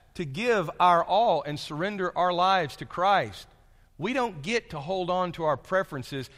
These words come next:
and have him bow down to that. We must surrender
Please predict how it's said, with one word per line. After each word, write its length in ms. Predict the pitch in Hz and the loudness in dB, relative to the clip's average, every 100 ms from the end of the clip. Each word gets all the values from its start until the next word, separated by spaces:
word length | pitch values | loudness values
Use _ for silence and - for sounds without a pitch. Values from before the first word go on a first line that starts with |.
| - | -8
and 140 | 131 123 | -6 -4
have 300 | 151 160 123 | -2 -2 -2
him 400 | 156 185 147 123 | -4 -2 -2 0
bow 320 | 139 151 139 | 2 2 2
down 400 | 135 147 139 123 | -2 -2 -4 -6
to 160 | 127 | -8
that. 480 | 107 131 110 - - _ _ _ _ _ _ _ _ _ | -6 -6 -8 -14 -20 _ _ _ _ _ _ _ _ _
We 220 | 104 170 | -8 -6
must 320 | 185 147 - - | -4 -6 -8 -10
surrender 800 | 123 117 135 147 120 101 90 | -10 -6 -6 -6 -8 -8 -10